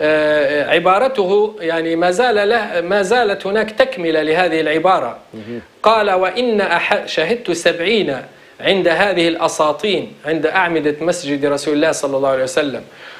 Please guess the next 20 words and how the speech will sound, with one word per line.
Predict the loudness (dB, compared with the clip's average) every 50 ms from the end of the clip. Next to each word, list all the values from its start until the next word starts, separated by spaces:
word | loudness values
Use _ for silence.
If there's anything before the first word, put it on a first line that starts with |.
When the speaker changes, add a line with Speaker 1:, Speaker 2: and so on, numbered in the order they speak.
| -20 -6 0
Speaker 1:
"وكلهم | 2 2 2 4 2 2 2 2 2 2 2 2 2 2 0 0 -2 -4 -10 -18 -20 -20 _ _ _ _ _ _ _ _ _ -2
لو | 2 2 4 4 4 2 0
استؤمن | 0 -4 -2 0 0 0 0 -2 -4 -4 -2 -2 -2 -2 -2 -4 -8 -12 -14 -4 -2
أو | 0 2 4
لو | 4 4 2 2
ائتمن | -2 -6 -2 0 0 0 2 0 0 0
على | 0 2 2 2 2 2 0 2
بيت | 2 0 0 0 0
المال | 0 0 2 2 2 2 2 2 2
لكان | 0 0 0 0 -2 0 0 0
أمينا". | 0 0 0 0 2 2 0 0 0 -4 -8 -12 -18 -20 -20 -20 -20 -20 -6 -4
وفي | -4 0 2 2 2
رواية | 4 4 4 2 2 0
قال: | 0 0 2 2 2 0
"يستسقى | -2 -2 -4 -2 -2 -2 -2 -2 -4 -2 0 0 2 2 0
بهم"، | 0 0 0 -2 -2 -4 -6
يعني، | -6 -6 -6 -8 -10 -12 -16 -20 -16 -12 -6 -4 -2 -2 -2 -4 -6 -10 -8 -6
يعني | -6 -4 -4 -6 -6 -8 -8 -8
من | -6 -4 -4 -4 0
صلاحهم. | 2 2 4 4 4 2 2 -2 -4 -6 -8 -8